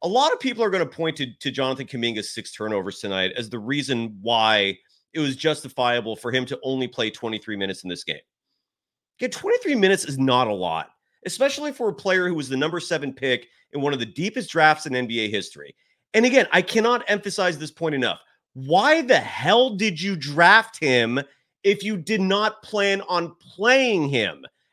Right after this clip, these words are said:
At what point does the moral slash ethical approach come in here,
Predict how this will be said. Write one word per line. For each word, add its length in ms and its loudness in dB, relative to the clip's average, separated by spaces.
At 220 0
what 260 0
point 280 -4
does 200 -4
the 160 -6
moral 600 4
slash 500 -2
ethical 840 0
approach 580 0
come 240 0
in 140 -2
here, 380 -6